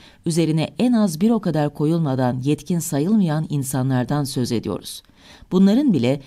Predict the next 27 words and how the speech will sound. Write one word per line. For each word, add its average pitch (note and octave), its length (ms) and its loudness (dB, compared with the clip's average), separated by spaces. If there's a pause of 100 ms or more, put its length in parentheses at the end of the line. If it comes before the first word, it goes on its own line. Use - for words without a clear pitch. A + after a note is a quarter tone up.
(220)
bir C#4 220 2
konuşup G#3+ 500 0
üç C4 200 -4
sustuğu, C3 720 -4
yani D3 360 -2
son A#3 280 2
derece G3+ 320 2
temkinli F3+ 560 0
konuşabildiği D#3 800 -2
bir D#3+ 220 0
alandan C3 480 -2
söz A#2+ 280 -4
ediyoruz. - 480 -4 (460)
Öyle E3+ 280 4
önüne E3 340 2
gelen D#3+ 380 2
her G#3+ 300 0
cahil D#3 420 2
nagahanın C3+ 600 0
fikir D3 340 -2
yürütebileceği C3+ 840 0
ve B2 220 0
fetva F3+ 460 -2
verebileceği C3 560 0
bir B2 60 -4
şeyden A#2+ 440 -2
değil. A#2+ 200 -4